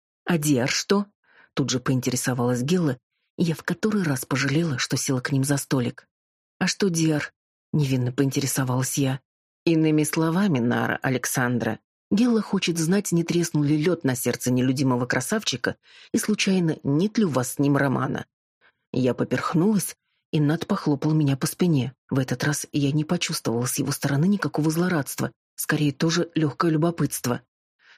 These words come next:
«Да что такое-то?» «Ну а что?» — не растерялась Гелла.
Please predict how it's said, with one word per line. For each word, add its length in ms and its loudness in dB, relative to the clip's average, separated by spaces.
«Да 160 -2
что 260 -2
такое-то?» 760 0
«Ну 280 4
а 80 4
что?» — 520 0
не 120 2
растерялась 580 -2
Гелла. 380 0